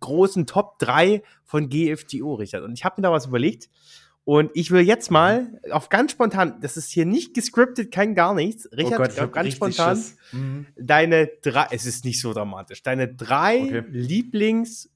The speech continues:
Speaker 1: also auf einer Rangliste von eins bis drei,
Speaker 2: Mhm, mhm.
Speaker 1: deine drei Lieblings-Weihnachtsmarkt-Leckereien.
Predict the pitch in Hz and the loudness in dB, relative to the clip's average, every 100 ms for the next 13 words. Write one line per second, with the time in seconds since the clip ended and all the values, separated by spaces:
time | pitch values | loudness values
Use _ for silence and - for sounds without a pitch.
0 | _ _ 127 113 - _ _ _ - 123 | _ _ -6 -4 -6 _ _ _ -12 -6
1 | 113 139 190 196 - 214 165 110 120 120 | 0 0 0 -2 -2 -2 -2 -6 -8 -10
2 | 120 143 139 151 160 170 139 131 127 139 | -4 -2 -2 -4 -6 -10 -14 -12 -10 -10
3 | 156 _ _ _ - 69 127 131 127 120 | -12 _ _ _ -20 -4 0 0 -2 0
4 | 147 202 208 143 185 196 185 180 - 123 | 2 2 0 -2 -4 0 0 -2 -8 -4
5 | 123 170 185 - - 131 135 - - 123 | 2 4 4 0 -2 0 0 -6 -4 -2
6 | 135 113 107 101 | 0 -2 -2 -6